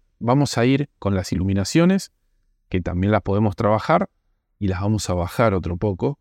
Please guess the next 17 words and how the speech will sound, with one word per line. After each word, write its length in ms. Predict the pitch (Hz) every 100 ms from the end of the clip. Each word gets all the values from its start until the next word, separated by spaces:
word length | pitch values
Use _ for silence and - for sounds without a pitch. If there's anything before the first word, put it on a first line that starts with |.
| _ _
Las 80 | 95
vamos 260 | 95 92
a 40 | 95
bajar 460 | 90 - 110 120 _ _ _ _ _
ahí, 260 | - 87 - _ _ -
cuarenta, 500 | 92 98 117 110 95
cuarenta 320 | 92 87 87
y 20 |
cinco, 440 | - 117 117 98 -
bueno, 180 | - - _ -
ustedes 420 | 110 - - 95
quieran, 300 | - - - _ -
por 160 | 85
ahí, 160 | 85 - _ _ _ _ -
más 220 | 120 -
o 60 | 82
menos. 240 | 57 -